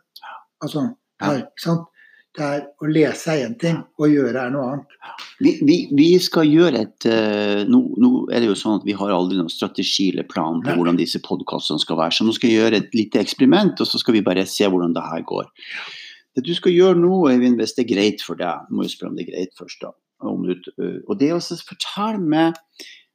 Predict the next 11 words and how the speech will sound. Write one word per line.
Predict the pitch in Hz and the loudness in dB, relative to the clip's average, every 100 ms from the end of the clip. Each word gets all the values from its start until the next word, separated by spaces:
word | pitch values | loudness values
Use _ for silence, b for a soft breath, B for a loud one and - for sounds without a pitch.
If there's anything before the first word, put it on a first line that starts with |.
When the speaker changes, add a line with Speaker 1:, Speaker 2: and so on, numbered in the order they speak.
| _ _ _ _ _ - | _ _ _ _ _ -6
Speaker 2:
de | 294 | -6
tre | - - 180 240 269 | -4 -4 2 4 4
viktigste | 262 214 - - 190 - 147 | 2 -2 -4 -4 -4 -4 -4
bøkene | 139 156 143 - 92 | 0 -2 -2 -2 -2
du | 98 | -2
har | 110 | -4
gitt | 107 98 | -4 -2
ut | 104 - | -4 -4
i | 85 | -8
livet | 78 - | -6 -8
ditt. | - - | -18 -20